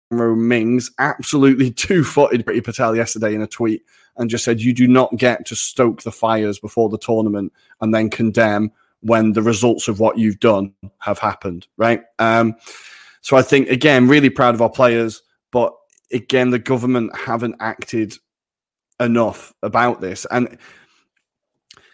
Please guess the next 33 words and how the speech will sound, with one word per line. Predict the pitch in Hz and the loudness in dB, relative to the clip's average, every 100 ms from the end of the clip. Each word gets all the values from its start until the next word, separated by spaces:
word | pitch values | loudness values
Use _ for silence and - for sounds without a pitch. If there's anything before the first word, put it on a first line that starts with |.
| _ _ _ _ _ _ _ _ _ 151 | _ _ _ _ _ _ _ _ _ -6
people | 180 220 220 214 | 0 0 4 4
are, | 165 - | 4 4
it, | 165 | 2
like, | 156 151 - - - - 127 | 2 0 -4 -12 -12 -12 -10
you, | 156 175 - 160 - | -4 -2 -2 -8 -6
a | 151 | -2
lot | 180 | 0
of | 156 | 0
people | 180 | 0
might | 156 139 | 0 -2
say | 127 123 | -2 -4
politics | 135 123 117 - | -4 -4 -6 -8
doesn't | 113 98 | -10 -10
affect, | 107 117 - 110 | -8 -8 -8 -10
doesn't | 110 67 | -12 -12
affect | - 117 | -10 -8
their | 110 | -6
lives, | 107 104 104 107 | -4 -4 -4 -8
or | |
it's | 104 | -4
not | 143 113 | -2 -2
important | - 117 110 113 | 0 0 0 -4
for | 113 | -4
me, | 113 | -2
I | 113 | 0
don't | 127 117 | 0 0
vote, | 110 113 101 | 0 0 0
who | 120 110 | -2 -4
cares? | 120 104 | -4 -4
But | - - | -6 0
people | 165 165 156 | 0 0 -4
still | - 175 156 | -2 -2 -2
take | - - 143 113 - | -2 0 2 2 -4